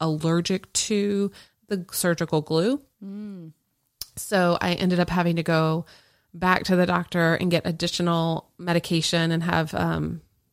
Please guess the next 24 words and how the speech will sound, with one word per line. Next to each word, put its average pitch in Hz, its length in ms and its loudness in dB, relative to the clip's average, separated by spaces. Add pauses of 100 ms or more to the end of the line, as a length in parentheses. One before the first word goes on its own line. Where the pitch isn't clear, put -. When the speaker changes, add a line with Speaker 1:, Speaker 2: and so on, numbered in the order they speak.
(120)
Speaker 1:
just - 180 -2
an 165 120 4
in-office 160 440 2
kind 170 180 2
of 160 60 0
procedure 160 360 0
to 156 120 -2
try 165 160 0
to 165 60 6
remove 190 380 6
all 226 100 8
the 208 100 4
glue 254 300 2
because 220 420 2
Speaker 2:
Ugh. 185 100 4
Speaker 1:
I 202 120 4
was 196 280 2
itching 196 360 0
like 175 180 -2
crazy. 233 1120 2
I 175 40 0
was 175 120 0
so 185 240 0
uncomfortable. 170 680 -4